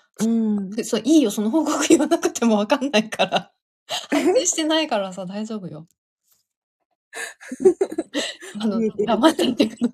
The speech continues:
Speaker 2: さい。
Speaker 1: ここでは見えなくても大丈夫。
Speaker 2: 想像させないでください。
Speaker 1: <laughs> 想像させるなんて、何想像してんの？
Speaker 2: トイレに行くぞ。鶴、鶴のトイレってどうすんだろうみたいな。
Speaker 1: <laughs>
Speaker 2: どっか、鶴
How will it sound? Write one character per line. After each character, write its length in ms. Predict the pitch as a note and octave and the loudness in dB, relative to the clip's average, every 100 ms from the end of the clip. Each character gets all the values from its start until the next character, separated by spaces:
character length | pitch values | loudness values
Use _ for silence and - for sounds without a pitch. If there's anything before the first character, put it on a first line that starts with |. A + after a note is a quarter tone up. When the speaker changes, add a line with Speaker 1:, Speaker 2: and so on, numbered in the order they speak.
| - | -4
Speaker 2:
さ 140 | - - - - | -10 -12 -18 -14
い。 140 | - - - | -12 -10 -6
Speaker 1:
こ 80 | D#4+ | 0
こ 140 | E4+ | 4
で 140 | F4+ | 4
は 140 | E4+ C4 | 4 0
見 80 | C4 | 0
え 160 | D4 | 0
な 140 | D4+ - | 0 -2
く 80 | |
て 60 | C4+ | -4
も 100 | B3 | -2
大 100 | C4 | 0
丈 80 | D4 | 2
夫。 20 | |
Speaker 2:
想 80 | E4+ | 2
像 80 | D#4+ | 2
さ 60 | E4 | 0
せ 80 | D#4 | -2
な 100 | D#4 | 0
い 40 | |
で 100 | C#4 | 0
く 80 | G#3+ | 2
だ 120 | G3 | 0
さ 80 | G#3+ | 0
い。 40 | F3+ - - C#4+ - _ _ _ - | -2 -2 0 -2 -6 _ _ _ -2
Speaker 1:
<laughs> 720 | F4+ F4+ - - - F#4 F#4 - - _ - _ - - - A#4 | 0 2 2 0 -2 -4 -4 -8 -20 _ -20 _ -20 -14 -12 -10
想 420 | - - - F4 F#4 | -6 0 4 6 4
像 320 | D#4+ A4 G#4+ | 4 4 2
さ 180 | - F4+ G4 | 2 2 6
せ 140 | G4+ G#4 | 8 10
る 120 | G#4 | 10
な 100 | G4 | 8
ん 60 | |
て、 80 | F4+ | 4
何 220 | B3 D4+ A4+ C5 | 4 4 2 6
想 260 | A#4+ G#4+ | 8 8
像 180 | F4 F4+ | 8 6
し 40 | F4 | 6
て 140 | D#4+ | 2
ん 80 | C#4 | 0
の？ 140 | G3 G3+ - - | -2 -6 -12 -4
Speaker 2:
ト 140 | F#4+ D4+ | 2 4
イ 60 | |
レ 120 | C4 | 2
に 140 | A3 G#3+ | 0 -2
行 40 | |
く 100 | G#3+ | -6
ぞ。 100 | G#3+ | -10
鶴、 320 | G#3 - C4+ A#3 - | -6 -2 0 -2 -8
鶴 340 | - - D4 C#4 | -8 -2 0 2
の 140 | A#3 | 0
ト 140 | A#3+ A#3+ | 2 2
イ 40 | |
レ 80 | G#3 | 2
っ 40 | |
て 100 | G#3+ | 0
ど 120 | G3 | 0
う 40 | A3+ | 0
す 180 | - B3 | 4 2
ん 60 | |
だ 100 | F#3 - | 2 -6
ろ 80 | G#3 | -10
う 60 | F#3+ | -10
み 80 | - | -6
た 220 | C4 G3+ | -6 -6
い 100 | A3 | -4
な。 180 | A#3+ B3+ | -6 -6
Speaker 1:
<laughs> 60 | _ _ D#4+ - G4 - _ _ _ _ _ - - - D5+ C5+ F#4 - | _ _ -10 -8 -12 -14 _ _ _ _ _ -14 -10 -8 -8 -10 -14 0
Speaker 2:
ど 120 | C#4+ | 0
っ 40 | |
か、 140 | D#4+ - - D4 | 4 0 0 -16
鶴 260 | - - F#4+ | -8 0 8